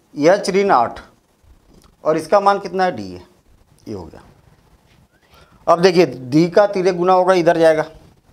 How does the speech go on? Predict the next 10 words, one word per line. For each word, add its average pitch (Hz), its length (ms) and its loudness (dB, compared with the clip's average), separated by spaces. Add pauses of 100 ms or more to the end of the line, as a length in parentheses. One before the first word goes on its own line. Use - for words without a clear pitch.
(1600)
बराबर 143 400 0
से, 151 320 -10 (340)
इसका 147 320 0
तिर्यक 170 320 -4
गुना 160 160 0
होगा 165 220 2
तो 214 360 -6 (180)
इधर 113 240 -8
जाएगा, 95 320 -12 (480)
एच 131 500 -4